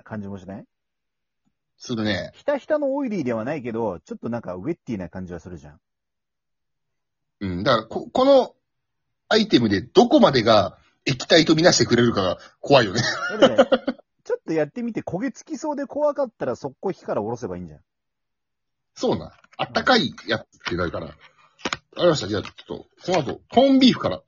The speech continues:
Speaker 2: いただきます、僕は。<laughs> で、あの、食べたか、ものに関しては、今日かわからないですけど、必ず配信させていただきます。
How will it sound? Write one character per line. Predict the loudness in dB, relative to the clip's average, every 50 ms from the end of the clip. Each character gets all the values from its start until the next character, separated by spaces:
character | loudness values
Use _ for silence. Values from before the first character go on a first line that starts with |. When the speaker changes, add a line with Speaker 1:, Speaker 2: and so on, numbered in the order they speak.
| _ _ _ _
Speaker 2:
い | -2
た | 2 2
だ | 4 4
き | 4
ま | 2 0
す、 | 0 -2 -12 -14 -10 -10
僕 | -8 -6 -6
は。 | -8 -8 -8 -10 -12 -12 _ -14 -18 _ _
<laughs> | _ _ _ _ _ _ _ _ _ -2
で、 | 0 2 2 0 -2 _ _ _ _ _ _ -6
あ | -4 -2
の、 | -2 0 -2 -4 -6 _ _ -20 _ _ _ -2
食 | 2 2
べ | 4
た | 4 4 4 4 2 -2 _ _ _ _ _ _ _ _
か、 | -4 -2 -2 -2 -4 -8 -6
も | -2 0 0
の | 2 0
に | 0
関 | 0 -2 -2
し | -2
て | -2
は、 | -4 -4 -4 -4 2 4
今 | 4 6
日 | 8
か | 8
わ | 6 6
か | 6 4 0
ら | 2
な | 0
い | -2
で |
す | -2 -4
け | -6
ど、 | -6
必 | -2 4 4 6 6 4
ず | 2 -2 -6 -6 _ _ _ _ _
配 | 2 2 2 2
信 | 0 -4
さ | -4 -4
せ | -2
て | 2
い | 4
た |
だ | 4 4
き |
ま | 4 0
す。 | -4 -8 -20